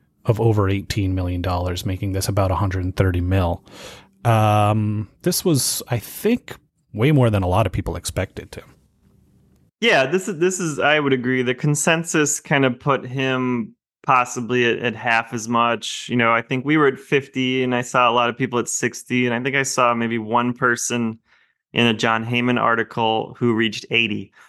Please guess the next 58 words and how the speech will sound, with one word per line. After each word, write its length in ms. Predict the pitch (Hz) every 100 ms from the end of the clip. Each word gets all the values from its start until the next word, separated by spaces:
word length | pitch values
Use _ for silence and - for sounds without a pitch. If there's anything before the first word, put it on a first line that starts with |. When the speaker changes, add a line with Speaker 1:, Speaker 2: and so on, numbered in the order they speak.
| _ -
Speaker 2:
So 140 | 120
I, 220 | 110 110
I, 0 |
I 240 | 110 - 143
don't 180 | 185
think 140 | 214 202
anybody 260 | 202 185
expected, 920 | 151 - - 143 135 - 135 123 -
um, 380 | - 120 117 117
Jung 240 | 117 123 120
Hoo 140 | 127
Lee 180 | 117 117
to 80 | 110
get 440 | 104 113 - -
paid 220 | 139 139
like 240 | 123 104 104
this. 360 | 107 135 -
But 220 | - 127 135
that 180 | 147
said, 280 | 147 160 151
I 80 | 135
think 340 | 135 156 151
that 340 | 143 127 117 - _ _ _ _ _ _
when 340 | 117 123 123
we 160 | 120 131
are 100 | 123
trying 280 | 117 135 123
to 80 | 120
project 560 | - 123 113 117 117
a 40 | 113
contract 540 | - 113 113 117 107
for 200 | - 113
a 40 |
foreign 400 | 107 - 113 107
player, 500 | 107 113 107 110 123 - _ _ _ _ -
we're 160 | 131
taking 400 | 127 156 143 135
more 220 | 123 123
of 60 | 120
a 60 | 113
shot 320 | - 110 104
in 60 |
the 80 | 113
dark 400 | 107 107 107 -
because 260 | 127 143 151
we 140 | 190
can 120 | 185
look 160 | 165 151
at 120 | 147
some 180 | - 143
of 60 | 127
the 80 |
other 180 | 127 127
K 280 | - - 127
B 200 | 117 117
O 120 | 117
deals, 600 | 113 139 135 127 120 110
but, 320 | - 117 110